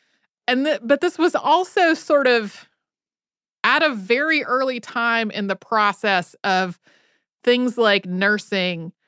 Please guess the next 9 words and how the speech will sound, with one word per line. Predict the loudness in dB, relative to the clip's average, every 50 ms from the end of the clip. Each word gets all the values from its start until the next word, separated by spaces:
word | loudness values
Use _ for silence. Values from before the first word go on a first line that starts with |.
| _ _ _ -6
and | -4 -2 -2 0 0
midwifery | 0 0 2 2 2 2 2 0 0 0 0 -2 -2 -4 -4
and | -4 -2 0
medicine | 0 0 0 0 -2 -6 -4 -4 -4 -4 -6 -8 -12 _ _ _ _ _ _ _ _ _ -6 0
becoming | 0 0 0 0 0 0 2 2 2 0 0
a | 0
lot | 0 2 4 4 4 2 2
more | 0 0 0 -2
formalized | -2 -4 -2 -2 0 0 0 0 0 0 2 2 0 0 -2 -6 -10 -16